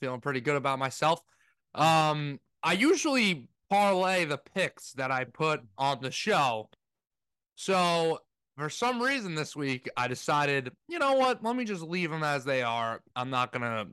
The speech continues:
I'm not gonna bet those picks. And they all ended up hitting. So I don't know if that means maybe I should just do that every week. So I go three for three on the show.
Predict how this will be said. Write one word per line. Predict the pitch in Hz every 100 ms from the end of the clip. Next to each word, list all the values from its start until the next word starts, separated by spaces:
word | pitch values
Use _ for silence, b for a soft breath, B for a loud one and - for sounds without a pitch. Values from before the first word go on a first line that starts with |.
| 104
I'm | 117
not | 131 120
gonna | 127
bet | 110 113 -
those | 107 107
picks. | 117 98 - - b b b b _ -
And | 131 139 139 143
they | 151
all | 175
ended | 202 202
up | 196
hitting. | 214 262 147
So | 127 147 131 131 123 _ _ _ _ _ _
I | -
don't | 190 214
know | 202
if |
that | 185 190
means | 190 175
maybe | 175 180
I | 175
should | 170 151
just | 135 123
do | 127 156
that | 156
every | 151 135 127
week. | 143 233 - -
So | - - 135
I | 123 117
go | 110 139
three | 135 143
for | 135
three | 139 143
on | 135
the | 120
show. | 147 196 202 202 185